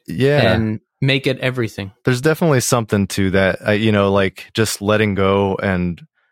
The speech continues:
Speaker 1: and jumping in because, you know, even, like, for, f-, like, Sarah said this before, she, she was working as a s-, as a hairstylist and kinda trying to make it work with all that. And one day she was just like, "You know what?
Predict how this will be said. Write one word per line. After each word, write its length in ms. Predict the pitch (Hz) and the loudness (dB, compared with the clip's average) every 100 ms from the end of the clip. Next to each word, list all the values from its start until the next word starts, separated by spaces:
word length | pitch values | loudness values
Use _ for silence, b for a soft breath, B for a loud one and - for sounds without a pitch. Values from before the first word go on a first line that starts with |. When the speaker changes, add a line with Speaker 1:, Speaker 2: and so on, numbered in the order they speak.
| _ _ _ _ | _ _ _ _
Speaker 1:
and 320 | 104 95 90 | -2 0 -2
jumping 400 | - 101 98 95 | -2 0 0 0
in 380 | 95 92 92 90 - | 2 2 0 -2 -4
because, 720 | 101 107 95 90 82 - - _ _ | -4 0 0 0 -4 -8 -12 _ _
you 100 | 117 | -2
know, 260 | 101 87 87 - _ _ _ - | 0 0 -2 -8 _ _ _ -4
even, 240 | 120 110 | 0 2
like, 240 | 104 101 - | 2 0 -2
for, 200 | 117 - | -4 -4
f-, 160 | - 180 226 _ _ - 82 98 - | -6 -20 -20 _ _ -20 -20 -20 -10
like, 220 | 208 98 - | -2 -2 0
Sarah 340 | 104 107 101 | 0 0 0
said 240 | - 98 | 0 -2
this 140 | 95 92 | -2 -6
before, 480 | - - 101 98 92 | -8 -4 0 0 0
she, 400 | - 107 - 107 | 0 -2 -2 -6
she 200 | - 117 | -2 -2
was 380 | 104 90 - | -2 -4 -4
working 280 | 104 101 101 | -2 -2 0
as 120 | 98 | -2
a 120 | 95 90 | 0 -2
s-, 220 | - - | -4 -10
as 240 | - 92 85 | -6 -4 -4
a 60 | |
hairstylist 760 | 82 113 107 117 107 101 101 - | -4 -2 -2 -2 0 0 -4 -6
and 220 | 92 90 - b b b b b b b | -8 -8 -12 b b b b b b b
kinda 200 | 160 127 | -2 -2
trying 300 | - 117 110 | 0 0 0
to 60 | |
make 280 | 101 107 104 | 2 0 0
it 100 | 110 | -2
work 280 | 92 104 107 | 0 -2 0
with 100 | 101 | -2
all 160 | 101 98 | 0 2
that. 300 | 101 101 98 | 2 0 -2
And 320 | 98 90 90 87 _ | -4 -4 -6 -8 _
one 220 | 101 98 | -4 0
day 180 | 98 101 | 2 0
she 160 | 98 101 | 0 -4
was 100 | 92 | -4
just 200 | 95 - | -4 -2
like, 180 | 98 92 | -2 -2
"You 80 | 113 | -2
know 80 | |
what? 280 | 127 160 - | 0 0 -4